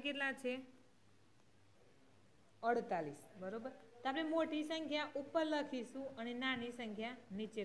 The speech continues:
લખીશું, બરોબર? તો આ છે અડતાલીસ, અડતાલીસમાંથી આપણે ચુમ્વાલીસ બાદ કરવાના. તો આઠમાંથી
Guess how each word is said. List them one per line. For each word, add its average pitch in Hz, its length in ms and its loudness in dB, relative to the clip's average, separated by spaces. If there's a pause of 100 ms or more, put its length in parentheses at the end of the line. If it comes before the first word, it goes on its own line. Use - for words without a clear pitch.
લખીશું, 160 500 -8
બરોબર? 233 340 -4 (880)
તો 247 140 8 (1300)
આ 269 160 6
છે 269 120 4 (460)
અડતાલીસ, 277 600 8 (260)
અડતાલીસમાંથી 247 880 4
આપણે 220 260 2
ચુમ્વાલીસ 202 540 -2 (260)
બાદ 240 240 4 (160)
કરવાના. 190 520 2 (1900)
તો 240 60 0 (300)
આઠમાંથી 285 500 2